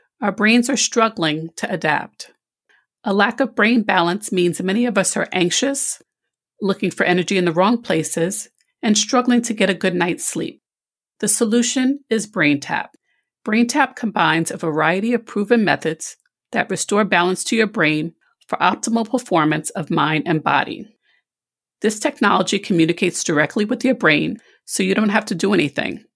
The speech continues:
Simply sit back, relax, and push play. Central to BrainTap technology is the concept of brainwave entrainment. The brain will naturally synchronize with external rhythms,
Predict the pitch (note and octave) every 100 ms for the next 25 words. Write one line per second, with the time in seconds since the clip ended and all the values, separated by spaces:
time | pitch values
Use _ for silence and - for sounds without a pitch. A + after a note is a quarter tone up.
0 | _ _ - - - - F3 - A#3 A#3
1 | - - B3 - - _ - F#3 D#3 C#3+
2 | - - - F#3 - F3+ - - C3 -
3 | E3 _ _ _ _ _ _ _ - -
4 | A#3+ - C4 A3 F#3+ G#3 - G#3+ - -
5 | - D#3 D3 C#3+ F3+ F3+ G3 - - -
6 | D3 - F#3 - F3 - D#3 D#3+ D#3+ E3
7 | D#3+ E3 D#3+ D#3+ D3 D3 - - _ _
8 | _ _ _ _ _ F3+ D3 F#3 F#3+ G#3+
9 | G3+ E3 E3+ F3 - - B3 A#3+ - E3
10 | - E3 D#3 D3+ E3 F3 - - - E3
11 | E3+ - F3+ E3 D#3+ C#3 C3 - - -